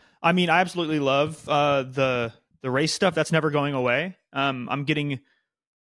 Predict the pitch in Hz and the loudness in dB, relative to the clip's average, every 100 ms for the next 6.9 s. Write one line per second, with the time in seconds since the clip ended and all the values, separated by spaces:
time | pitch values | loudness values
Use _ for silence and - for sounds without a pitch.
0 | _ _ 151 156 175 185 160 160 175 180 | _ _ 0 4 6 4 2 2 0 0
1 | 156 - 143 151 180 170 170 180 208 190 | -4 0 0 0 -2 -2 -2 0 -2 -4
2 | _ _ 143 143 139 131 - 147 151 - | _ _ -2 -2 -2 -6 -6 -4 -4 -4
3 | 117 120 170 - 220 - 131 - 139 135 | -4 -2 -2 -4 -8 -4 -4 -2 -4 -4
4 | 123 131 120 127 117 120 131 127 123 - | -4 -4 -4 -4 -4 -4 -4 -4 -6 -10
5 | 123 117 113 117 107 - 110 110 110 101 | -8 -6 -6 -8 -10 -6 -6 -4 -6 -6
6 | 101 _ 135 127 110 - - 117 | -12 _ -10 -10 -10 -12 -12 -10